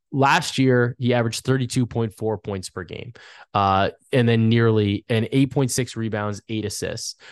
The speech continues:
Those numbers were better before the break than after the break, but I do think that the way that you bet on the Mavericks is to bet on Luka Doncic to win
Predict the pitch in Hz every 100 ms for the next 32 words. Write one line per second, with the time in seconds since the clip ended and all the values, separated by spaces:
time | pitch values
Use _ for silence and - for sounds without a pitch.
0 | - 139 151 196 202 147 139 117 123 127
1 | 117 107 - 120 135 135 123 127 127 104
2 | 85 104 117 - 147 135 151 160 156 _
3 | - - _ 117 139 - 139 127 160 165
4 | 175 139 127 127 139 123 123 107 117 117
5 | - 113 101 104 113 104 98 - - 117
6 | 101 - - 104 98 95 95 - _ -
7 | 113 120 113 107 107 - 98 98 95 90
8 | - - 101 95